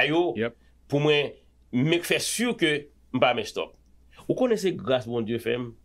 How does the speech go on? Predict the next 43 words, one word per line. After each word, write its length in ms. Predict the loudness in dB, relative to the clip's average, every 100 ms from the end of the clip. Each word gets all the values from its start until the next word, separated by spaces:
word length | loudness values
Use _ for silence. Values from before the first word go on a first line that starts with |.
| -20 -20 _ _ _ -20 _ -2 2
uh, 360 | 4 4 0 -4
ki 120 | -6 0
fè 140 | 0 0
ke 80 |
gen 120 | 0 0
yon 80 |
seri 200 | 0 -4
de 40 | -2
gwo 140 | -2
dega 280 | -2 2 0
m 80 | 2
pa 120 | -2 -2
fè 220 | -2 -2 -4 -20 _ -16 -2
nan 380 | 2 4 2 -2 -8 _ -4 0 2 0 -2 -6 -10 _ _ _ _ -2
estanda 960 | -2 -2 2 2 4 2 2 -2 -6 -4
ke 100 | -4
m 80 | 0
mete 220 | -2 -2 -6
pou 120 | -6
timoun 420 | -4 -2 0 0 0
yo, 180 | -2 -4 _ -8
kijan 380 | -4 0 2 2
ke 80 | -2
yo 80 | 0
ta 140 | 0 0
dwe 200 | 0 0
ye 260 | 0 -4 -8 _ -20 _ -20 _ -12 -2 0 2 0 2
avèk. 420 | 2 0 -2 -12 _ -2
Konnen 300 | 2 4 2
ke 80 | -2
m 80 | 0
pa 100 | 0 2
konnen 280 | 0 0 -2
kijan 240 | -2 0
pou 80 | -2
mwen 120 | -2
fè 100 | 0
bagay 300 | 2 2 0
yo, 60 | 0
paske 400 | -2 -2 -6 -6 -8 -20 _ 0
antan 220 | 0 0 -2
ke 120 | 0
paran, 480 | 2 2 0 -4 -6